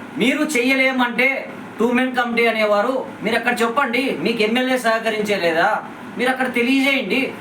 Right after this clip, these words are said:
ఊరు మా జీవితాలతో ఎందుకు నాశనం, నాశనం చేస్తారు? ఈరోజు బండారు లీల ఎమ్మెల్యే గారు టూ మెన్ కమిటీ కలిసి మాకు రొంత పురుగుల మంది ఇవ్వండి, మేము తాగి సస్తాం కదా, మా పని అయిపోయింది, ఇంకా మీతో పని లేదని కార్యకర్తలు కానీ మాకు రొంత పురుగుల మంది అన్న ఇవ్వండి.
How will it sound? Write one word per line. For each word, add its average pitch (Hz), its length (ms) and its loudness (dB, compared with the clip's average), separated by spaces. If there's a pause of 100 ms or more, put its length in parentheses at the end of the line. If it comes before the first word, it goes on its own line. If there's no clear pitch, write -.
(160)
ఊరు 302 160 4
మా - 240 2
జీవితాలతో 247 480 0
ఎందుకు 233 180 2
నాశనం, 196 500 -2
నాశనం 214 340 0
చేస్తారు? 190 520 0 (920)
ఈరోజు 233 180 2
బండారు 226 460 2
లీల 220 480 2
ఎమ్మెల్యే 226 460 2
గారు 226 640 0 (220)
టూ 214 80 4
మెన్ 233 220 0
కమిటీ 226 220 0
కలిసి 202 300 -2
మాకు 240 220 0
రొంత 214 260 0
పురుగుల 247 200 2
మంది 311 240 2
ఇవ్వండి, 240 220 0
మేము 180 100 -2
తాగి 180 200 0
సస్తాం 208 300 0 (100)
కదా, 185 260 0 (920)
మా 135 120 2
పని 196 220 0
అయిపోయింది, 226 480 0
ఇంకా 180 420 -4
మీతో 202 280 2
పని 214 300 0
లేదని 226 360 0
కార్యకర్తలు 214 520 0
కానీ 220 160 -2
మాకు 233 220 2
రొంత 190 260 -2
పురుగుల 262 200 4
మంది 294 220 0
అన్న 294 120 -2
ఇవ్వండి. 208 500 -2